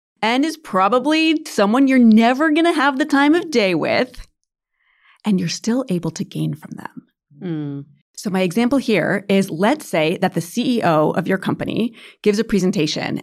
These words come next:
Speaker 1: and you are just wowed by how few ums they use. And you're wowed by their inflection. They go high on a really exciting point. And then they have that pregnant pause and they bring it way back down low. And you think, "I wanna be that kind of presenter."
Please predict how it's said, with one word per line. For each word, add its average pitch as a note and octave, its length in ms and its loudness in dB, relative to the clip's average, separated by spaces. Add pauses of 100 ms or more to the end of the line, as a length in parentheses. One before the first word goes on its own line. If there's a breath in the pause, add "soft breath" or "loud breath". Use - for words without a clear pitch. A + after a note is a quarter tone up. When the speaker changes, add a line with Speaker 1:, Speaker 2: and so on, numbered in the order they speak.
(120)
Speaker 1:
and F3+ 200 2
you G#3 240 4
are B3 60 2
just - 200 -4
wowed D#3 640 0
by D#3 140 0
how F3 220 -2
few F3 400 -2
ums F#3 340 4 (140)
they E3+ 80 2
use. - 500 -8 (320 loud breath)
And G3 100 2
you're F#3+ 160 2
wowed F3+ 360 -2
by G3 100 2
their G#3 140 2
inflection. C4+ 460 0
They C#4+ 120 2
go D4+ 140 2
high F4+ 340 2
on F4 80 2
a F4 60 0
really F4+ 200 0
exciting F4 440 0
point. F4+ 340 0 (2000)
And G#3 140 -4
then F3 100 -4
they F3 80 -8
have E3+ 240 -16
that - 180 -18
pregnant - 360 -14
pause F3 380 -12
and E3 100 -8
they F3 60 -8
bring E3+ 180 -10
it E3+ 140 -10
way F3 300 -6
back D#3 240 -10
down D#3+ 240 -12
low. - 400 -14 (500)
And F3+ 100 4
you F#3 80 4
think, E3 300 0 (320)
"I C4 320 0
wanna A#3 300 2
be F#3+ 140 0
that - 180 -4
kind F3+ 180 -2
of E3+ 100 -6
presenter." F#3 600 -2